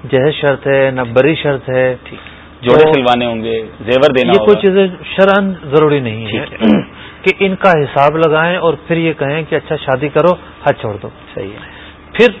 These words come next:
Speaker 1: نکاح کی استطاع-، استطاعت کی بات آئی، تو شریعت مطہرہ نے وہ جو جذبات ہیں اس کے تدارک کے لیے اور طریقے بتائے ہیں۔
Speaker 2: ٹھیک ہے۔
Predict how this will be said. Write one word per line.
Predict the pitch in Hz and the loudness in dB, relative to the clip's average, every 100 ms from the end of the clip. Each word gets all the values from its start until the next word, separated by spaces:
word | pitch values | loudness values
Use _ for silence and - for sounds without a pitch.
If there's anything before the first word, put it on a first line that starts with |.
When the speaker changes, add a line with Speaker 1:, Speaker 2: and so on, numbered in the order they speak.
| - - - - - - - - - | -16 -20 -20 -20 -20 -20 -20 -18 -8
Speaker 1:
نکاح | 139 190 190 | -2 4 4
کی | 185 190 196 170 | 4 0 0 0
استطاع-، | - 151 160 160 156 147 - - | -6 0 2 4 0 -2 -6 -16
استطاعت | - 156 160 170 | -10 0 4 4
کی | 190 | 2
بات | 151 147 147 | 4 4 4
آئی، | 139 135 - - - - - - - - - - - - - - - - | 2 0 -12 -20 -20 -20 -20 -20 -20 -20 -20 -20 -20 -20 -20 -20 -12 -2
تو | 131 127 135 - - - | 2 2 -2 -10 -20 -10
شریعت | 151 160 165 | -2 -2 0
مطہرہ | 147 120 120 120 117 | -4 -4 -4 -2 -4
نے | 117 139 165 - - - - - - - | -6 -8 -10 -14 -20 -20 -20 -20 -20 -20
وہ | 143 135 | -6 -2
جو | 160 | 0
جذبات | 151 127 113 123 127 - | 0 -2 0 2 2 0
ہیں | 127 139 160 - - - | -8 -8 -10 -14 -20 -18
اس | 165 - | -16 -8
کے | 180 | -4
تدارک | 160 131 127 139 127 | -2 2 2 2 -2
کے | 135 | -4
لیے | 127 | -4
اور | 165 185 220 - | -2 0 0 0
طریقے | 180 185 | -2 0
بتائے | 160 123 120 107 | 0 0 -2 -2
ہیں۔ | 107 117 - | -8 -12 -16
Speaker 2:
ٹھیک | - | -20
ہے۔ | - | -18